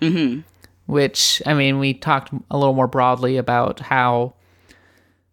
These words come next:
Speaker 2: Fire Emblem had, like, kind of burst onto the scene in America, then became a very hardcore niche series, then was on the verge of
Speaker 1: Yes.
Speaker 2: dying,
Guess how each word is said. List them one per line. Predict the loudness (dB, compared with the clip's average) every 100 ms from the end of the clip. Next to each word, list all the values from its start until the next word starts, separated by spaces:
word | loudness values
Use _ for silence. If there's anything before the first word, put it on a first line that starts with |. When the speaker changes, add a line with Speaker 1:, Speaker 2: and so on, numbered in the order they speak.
| _
Speaker 2:
Fire | -2 2 2
Emblem | 2 2 2 0
had, | 0 2 2 0
like, | 0 0 -2
kind | -4 -2
of | 0
burst | 0 0 0
onto | 0 0 -2
the | -4
scene | -2 -2
in | -2
America, | -2 2 2 2 2 2 4 2 0 -2
then | -4
became | -4 -2 -2 -2 -4
a | -4
very | 2 2 2
hardcore | 2 0 2 -2 -2
niche | 0 -2 -2
series, | -2 0 2 0 -4 -6 -8
then | -8
was | -4
on | -4 -4
the | -6
verge | -6 -4 0
of |
Speaker 1:
Yes. | 2
Speaker 2:
dying, | 4 2 -2 -6 -6 -6